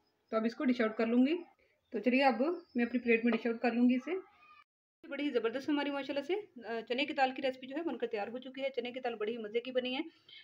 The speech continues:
तो मेरी recipe को फॉलो करके आप बनाइएगा तो बड़ी मज़े की बनेगी। तो आप बनाएं, अपने बच्चों, अपनी family को भी बनाकर दें, एंजॉय करें।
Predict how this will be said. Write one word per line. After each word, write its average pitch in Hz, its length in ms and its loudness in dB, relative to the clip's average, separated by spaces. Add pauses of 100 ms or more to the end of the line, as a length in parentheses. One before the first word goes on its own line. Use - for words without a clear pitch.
तो 269 240 0
मेरी 254 200 0
recipe 302 240 0
को 302 100 -12
फॉलो 285 180 -2
करके 285 240 -2
आप 262 80 2
बनाइएगा 262 300 -2
तो 269 80 -8
बड़ी 240 180 0
मज़े 240 220 -4
की 262 100 -10
बनेगी। 262 280 -4
तो 277 120 -4
आप 233 200 0
बनाएं, 240 200 -4
अपने 254 180 -6
बच्चों, 240 300 -2
अपनी 247 280 -10
family 233 240 -6
को 269 80 -10
भी 262 140 -8
बनाकर 254 240 0
दें, 254 120 0
एंजॉय 233 280 0
करें। 269 220 2